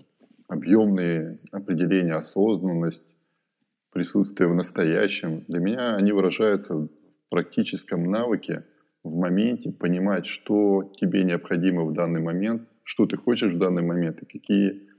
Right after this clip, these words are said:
у тебя в данный момент препятствия и возможности. Это звучит, может быть, достаточно громоздко, но когда ты закрываешь дверь, ты должен быть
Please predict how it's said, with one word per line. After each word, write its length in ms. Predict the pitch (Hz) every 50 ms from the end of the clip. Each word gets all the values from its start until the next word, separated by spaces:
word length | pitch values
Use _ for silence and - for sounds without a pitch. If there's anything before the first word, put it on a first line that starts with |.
| _ _ _ -
у 60 | -
тебя 280 | - - 87 82 101 92
в 120 | 82 82
данный 340 | 80 80 110 101 98 90 87
момент 380 | 90 87 90 87 87 85 -
препятствия 640 | - 92 87 - - 104 107 - - - - 90 82
и 160 | 78 95 98
возможности. 800 | 87 92 95 80 - 107 92 80 76 80 - - - - - - - _ _ _ _ _ _ _ _ -
Это 280 | 107 98 101 107 92 - - - 113
звучит, 420 | 92 95 104 101 - - 139 -
может 220 | 120 104 92 85 82
быть, 180 | 95 87 78
достаточно 540 | 78 90 85 - - 101 87 - - - 90
громоздко, 580 | 87 85 90 90 98 98 92 85 - - - 82
но 200 | 82 87 90 85
когда 420 | - - 95 82 85 87 104 101
ты 360 | 101 - 104 98 87 - - - _ _ _ _ _ _ _ _ _ _ _ -
закрываешь 640 | 92 95 104 101 104 104 104 104 104 101 98 87
дверь, 340 | 82 87 90 104 123 127 117
ты 100 | - 101
должен 320 | 85 98 98 82 90 92 85
быть 220 | 90 87 - -